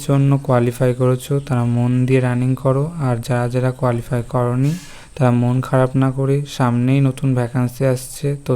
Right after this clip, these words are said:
তার জন্য প্রিপারেশন নিতে থাকো। এই বছর ওয়েস্ট বেঙ্গলের কাট অফ তোমরা সকলেই দেখেছো, অনেকটাই কম গেছে আগের বছরের তুলনায়। এখন বিষয়টা হচ্ছে, তোমরা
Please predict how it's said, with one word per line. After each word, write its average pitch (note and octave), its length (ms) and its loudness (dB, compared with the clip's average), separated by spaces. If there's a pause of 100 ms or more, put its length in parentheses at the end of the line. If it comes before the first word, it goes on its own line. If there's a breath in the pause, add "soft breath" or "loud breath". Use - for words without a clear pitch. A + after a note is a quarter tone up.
তার B2 260 -4
জন্য C3 300 0
প্রিপারেশন B2+ 680 -2
নিতে A#2+ 200 -2
থাকো। A#2+ 320 -6 (760 soft breath)
এই C#3 160 0
বছর D3+ 360 -2 (100)
ওয়েস্ট C3 340 0
বেঙ্গলের C3+ 600 -2
কাট B2+ 240 -6
অফ C#3 120 -4 (140)
তোমরা B2+ 300 -2 (120)
সকলেই C3+ 540 -2
দেখেছো, B2+ 360 -4 (140)
অনেকটাই B2 560 -4
কম B2 160 -4 (100)
গেছে B2 260 -8 (180)
আগের B2 300 -4
বছরের A#2+ 460 -8
তুলনায়। A#2 420 -8 (580 loud breath)
এখন D3 300 -2 (180)
বিষয়টা C#3+ 540 -4
হচ্ছে, C#3+ 340 -6 (840 soft breath)
তোমরা C3+ 300 0